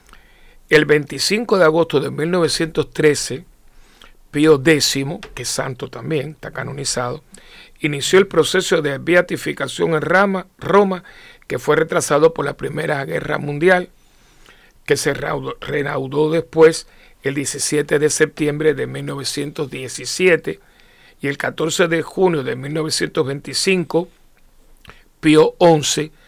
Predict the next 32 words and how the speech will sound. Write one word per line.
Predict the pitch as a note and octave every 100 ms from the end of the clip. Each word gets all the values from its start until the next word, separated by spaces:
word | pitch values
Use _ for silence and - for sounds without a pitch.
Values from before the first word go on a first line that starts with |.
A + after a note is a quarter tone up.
| -
la | B2 C3 B2+
proclamó | C#3 - D#3+ C#3+ D3+ D#3
beata. | D3 C#3 A#2 A#2+ - - _ _ _ _ - _ _
Eh, | C#3+ C#3+ C3 C#3+ C#3 C#3 _ _ - - -
el | C3+ C3
año | D3+ F3 F3
de | F3+
su | - D#3+ D#3 D3
beatificación | D3 D3 C#3 D#3 D3+ E3 G#3 G#3+ - _
se | - D3
hizo | D3 E3
una | D3
segunda | C3 C3+ C3+ D#3 D#3+
exhumación | - - C3 B2+ - C#3
del | D3 D3+
cara-, | D#3 E3
del, | - D3+ D3+ E3
del | - F3+
cuerpo | E3 D#3 D#3 F3+ _ - - - _ -
que | C#3
seguía | - C#3+ D3 E3
sin | - C#3+ C#3+ - _
descomposición, | A#2+ - C#3 - - - - D3
incorrupto, | C3 C3+ D3 C#3+ D3+ - - - - - - - _
aunque | C#3+ C3+ C#3+
con | - C#3
manchas | D3 D#3+ - F3 D#3+ -
y | C3+
decoloración | B2 B2 B2+ C3 B2 - C3 C3
en | C3
la | A#2+
piel, | A#2+ C#3